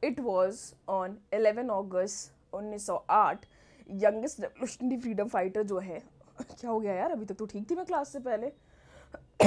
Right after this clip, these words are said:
अभी तक तो ठीक थी क्लास में आई थी जब।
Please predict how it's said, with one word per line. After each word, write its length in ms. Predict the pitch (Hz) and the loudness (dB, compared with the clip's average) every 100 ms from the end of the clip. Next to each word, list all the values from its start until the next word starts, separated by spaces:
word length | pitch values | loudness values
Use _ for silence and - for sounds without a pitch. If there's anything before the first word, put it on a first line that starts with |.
| 208 185 - - - - - - - - - 220 - - - - - - _ _ - - | 10 10 0 -6 -4 -8 -12 -10 -8 -8 -8 -12 -14 -20 -20 -20 -20 -20 _ _ -20 -10
अभी 140 | 285 | -6
तक 100 | 427 | -4
तो 120 | 285 254 | -6 -8
ठीक 240 | 240 226 | -6 0
थी 60 | 403 | 2
क्लास 300 | 403 392 415 | 4 2 -2
में 60 | |
आई 100 | 370 | -6
थी 120 | 359 | -4
जब। 220 | 349 349 | -4 -6